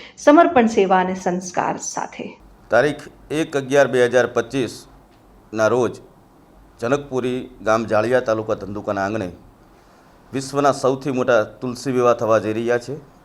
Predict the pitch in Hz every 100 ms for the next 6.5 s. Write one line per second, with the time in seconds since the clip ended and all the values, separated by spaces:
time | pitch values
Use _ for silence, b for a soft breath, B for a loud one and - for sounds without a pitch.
0 | - 95 113 117 131 135 120 117 117 113
1 | 107 104 101 101 123 120 117 123 123 123
2 | - 104 110 110 113 104 107 113 110 107
3 | 101 101 107 - _ - 123 131 127 123
4 | 107 117 123 107 104 101 101 127 139 131
5 | 104 95 92 87 85 b b b b b
6 | - 113 127 127